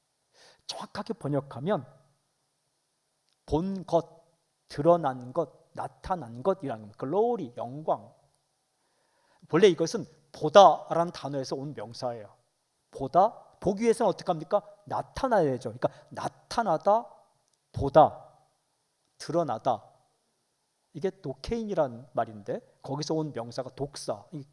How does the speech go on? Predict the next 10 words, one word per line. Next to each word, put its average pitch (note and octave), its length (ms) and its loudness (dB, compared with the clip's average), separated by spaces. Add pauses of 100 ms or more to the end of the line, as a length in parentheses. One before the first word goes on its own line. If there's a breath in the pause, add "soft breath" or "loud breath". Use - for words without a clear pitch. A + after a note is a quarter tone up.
(160)
이게 F3+ 220 -12
영광이에요. C3+ 540 -4 (120)
그러니까 - 320 -10
영광이란, F#3 640 4
정확히 - 240 -8
번역하면 D#3+ 480 -6 (240 soft breath)
본 G3+ 440 -2
것, - 380 0 (180)
드러난 C#3+ 560 -2
것, A#3 160 4